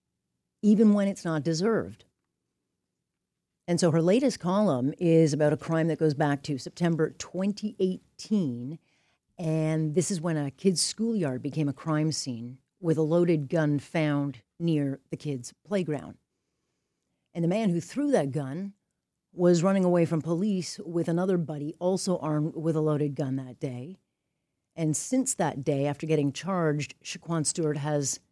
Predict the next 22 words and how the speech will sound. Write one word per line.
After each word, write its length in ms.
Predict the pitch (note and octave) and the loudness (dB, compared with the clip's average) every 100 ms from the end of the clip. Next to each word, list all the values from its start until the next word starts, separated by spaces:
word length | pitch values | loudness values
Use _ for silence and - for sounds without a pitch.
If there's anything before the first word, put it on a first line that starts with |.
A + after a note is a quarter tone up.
| _ | _
since 440 | - - G#3+ G3 - | -18 -6 -2 -2 -2
been 420 | E3+ E3 D#3 D#3 | 2 4 4 0
convicted. 560 | - B3 F#4+ - - - _ _ _ _ _ _ - _ _ - | -2 -2 -2 -6 -8 -10 _ _ _ _ _ _ -20 _ _ 2
But 100 | F#3+ | 4
instead 280 | F3+ F4 | 4 2
of 80 | G#4+ | 0
going 220 | C4+ B3 | 2 2
to 80 | F#3+ | 2
jail, 680 | D#3+ C3 G#3 G3 D3+ C#3 E3 | 0 2 2 4 2 0 -2
which 460 | F#3+ F#3+ F#3+ - - | 0 0 0 -2 -8
on 100 | F3+ | -4
an 60 | E3+ | -2
offense 360 | D#3+ G3 G3 F3 | -2 -2 -2 0
like 180 | D#3+ | 0
this 200 | E3+ D#3+ | 0 -2
would 120 | F3+ E3 | -2 -2
be 120 | D#3+ | -2
up 120 | - | -2
to 100 | E3+ | 0
about 180 | D#3 - | 0 0
three 300 | - D3+ F#3+ | -4 -2 0
years, 720 | E3 D#3+ F#3 B2+ A2+ C3+ | 0 0 0 0 -2 -10